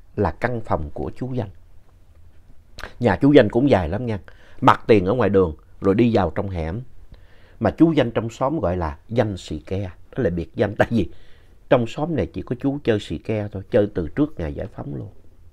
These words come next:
Má chú á là bà Bảy. Bây giờ con chơi xì ke bỏ cũng không đành. Mà cho ở chung trong nhà không được. Bởi vì ai mà vướng mắt vô đường,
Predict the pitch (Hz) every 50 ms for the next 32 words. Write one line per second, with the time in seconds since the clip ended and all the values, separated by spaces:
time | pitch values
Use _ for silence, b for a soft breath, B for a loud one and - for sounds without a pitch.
0 | - - - - - - - - - b b b b b b b b b b b
1 | 135 147 143 165 185 - - 175 180 185 196 139 95 80 80 76 69 - - 71
2 | 76 82 98 - - - - - - - - - - - - - - - - -
3 | - - 117 95 92 80 82 - 127 127 117 113 - 135 120 117 - - 87 80
4 | - - 113 117 117 110 104 104 76 85 101 127 - 98 101 113 - 120 104 82
5 | 78 82 87 - - - - b b b b b b b b b b 110 101 90
6 | - - 165 160 151 131 123 165 170 - - 202 190 180 175 180 175 147 143 117
7 | 104 95 85 80 73 73 - - - - 85 131 135 104 80 90 87 82 - -
8 | - - - - - - - - - - - - - - - - - - _ _
9 | _ - b b b b b - 110 120 135 151 135 - - 110 113 104 98 80
10 | 80 104 120 131 147 160 180 - - - 107 95 98 90 78 67